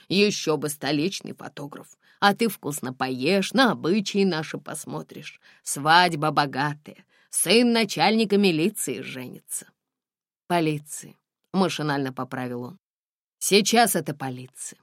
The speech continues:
«Да какая разница? Как были взяточники, так и остались. Полиция ж, милиция. Как ни назови, одно жулье». «Ну и зачем нам с тобой к жуликам на свадьбу?» усмехнулся Журавлев.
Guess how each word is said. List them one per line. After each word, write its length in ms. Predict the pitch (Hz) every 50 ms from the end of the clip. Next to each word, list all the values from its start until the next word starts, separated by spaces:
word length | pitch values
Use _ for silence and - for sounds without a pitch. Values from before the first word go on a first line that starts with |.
| _ _ -
«Да 160 | 466 508 508 480 -
какая 800 | - 466 440 403 - _ - 403 381 359 339 - - - 170 170
разница? 1040 | 165 170 165 180 185 175 151 - - - - - 101 - 190 - - - - - - _ _ _ _ _ _
Как 240 | - 214 214 175 143
были 320 | 160 208 240 226 185 170
взяточники, 920 | 135 123 123 143 135 143 135 - - - - - - 92 131 - - 127 127
так 280 | - - 143 139 -
и 40 | -
остались. 720 | - - - - - - - - - - - - - - - _
Полиция 760 | - 208 196 - - 294 294 262 - - - - 120 -
ж, 120 | - - -
милиция. 640 | 135 160 160 147 139 139 - - - - - _ _ _ _ _ _ _ -
Как 260 | 185 190 185 - -
ни 140 | 156 180 185
назови, 500 | 170 160 151 131 135 131 127 120 131 160
одно 380 | 156 139 123 131 139 131 131
жулье». 440 | 123 - 123 113 113 98 123 117 - _ _ _ _ _ _ _ _ _ _ _ _ _ _ _ _ _ _
«Ну 260 | 208 226 240 226 214 202
и 80 | 185
зачем 560 | 160 147 160 160 151 - - 175 180 190 196
нам 140 | 175 160 165
с 80 | 151 -
тобой 340 | - 147 147 160 156 151 151
к 80 | 147
жуликам 600 | 135 127 151 170 185 196 190 175 - 170 156 151 143
на 100 | 143 143
свадьбу?» 560 | - - 131 135 139 123 131 - - - - _ _ _ _ _ _
усмехнулся 760 | - 202 196 - - 156 156 151 - 147 139 139 - - 135
Журавлев. 480 | 127 139 135 135 135 131 135 127 131